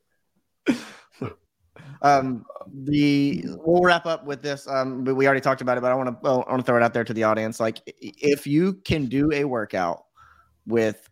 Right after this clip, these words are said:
Speaker 2: sumo deadlift high pulls that would normally be done with rowing and beat your score, I want you to do it and tag us in it.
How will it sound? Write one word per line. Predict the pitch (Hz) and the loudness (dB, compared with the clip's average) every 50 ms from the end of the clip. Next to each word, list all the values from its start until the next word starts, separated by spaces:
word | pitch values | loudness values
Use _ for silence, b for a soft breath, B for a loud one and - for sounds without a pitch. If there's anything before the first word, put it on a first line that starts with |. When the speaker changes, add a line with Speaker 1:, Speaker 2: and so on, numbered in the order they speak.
| - | -14
Speaker 2:
sumo | - - - 135 127 131 135 135 | -12 -6 -2 0 2 4 4 2
deadlift | 120 127 127 123 131 131 127 | 2 2 0 0 0 -2 -2
high | - 113 98 90 | -2 -2 -2 -2
pulls | - - 92 82 87 - - - _ _ _ _ _ _ - | -4 -8 -10 -10 -10 -10 -14 -18 _ _ _ _ _ _ -12
that | 98 101 113 107 104 - - - - - | -6 -2 0 2 0 0 -2 -6 -10 -6
would | 117 120 117 | -4 -2 0
normally | 113 113 117 120 127 131 131 | 0 0 0 2 2 2 2
be | 123 127 135 | 2 0 0
done | 117 127 127 127 127 | 0 2 2 2 0
with | 127 110 | 0 -2
rowing | 107 104 110 110 107 92 76 78 87 - _ _ _ _ _ _ - | -2 -2 0 0 0 -2 -4 -6 -10 -12 _ _ _ _ _ _ -6
and | 101 101 104 104 90 | -4 -4 -4 -4 -2
beat | 107 117 120 - | -2 -4 -4 -4
your | - 131 120 113 | -4 -4 -4 -4
score, | 117 - - 107 90 87 85 92 113 - _ _ _ _ _ _ - | -4 -8 -8 -6 -6 -6 -6 -8 -10 -14 _ _ _ _ _ _ -6
I | - | -4
want | 110 117 117 | -2 -2 0
you | 120 120 | 0 -2
to | 110 110 | -2 -2
do | 98 113 113 | -2 -2 -2
it | 110 92 | -2 -4
and | 95 95 | -6 -8
tag | - 90 87 87 | -6 -6 -6 -6
us | 87 - - | -6 -10 -12
in | - 62 58 | -12 -14 -16
it. | 55 | -18